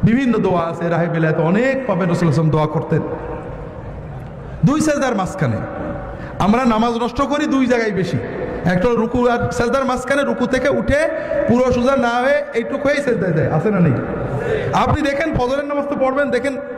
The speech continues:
অর্ধেকের বেশি মানুষ এরকম হবে, ইল্লা যদি দয়া করে ঠিক করে নেয় সেটা ভালো কথা। আর নামাজ নষ্ট করি সেজদা থেকে উঠে পুরো বসি না, এইটুক বসে আবার সেজদা চলে যায়,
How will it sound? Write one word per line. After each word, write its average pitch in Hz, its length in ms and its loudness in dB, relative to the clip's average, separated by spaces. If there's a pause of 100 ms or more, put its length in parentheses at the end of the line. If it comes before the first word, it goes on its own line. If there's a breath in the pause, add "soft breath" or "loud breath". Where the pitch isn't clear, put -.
(120)
অর্ধেকের 247 380 2
বেশি 214 160 0
মানুষ 196 240 0
এরকম 160 240 2
হবে, 120 200 2 (440)
ইল্লা 254 260 2
যদি 226 180 0
দয়া 220 240 2
করে 240 320 0
ঠিক 226 180 -6
করে 196 180 0
নেয় 180 220 2
সেটা 160 160 -2
ভালো 147 160 0
কথা। - 240 -4 (840 loud breath)
আর 269 360 2
নামাজ 277 380 2
নষ্ট 277 280 0
করি 320 300 -2 (960)
সেজদা 240 460 0
থেকে 262 340 0 (200)
উঠে 269 300 0 (840)
পুরো 269 240 4
বসি 233 240 0
না, 147 100 0 (560)
এইটুক 240 320 2
বসে 247 420 0
আবার 226 160 2
সেজদা 165 220 2
চলে 123 240 2
যায়, - 120 0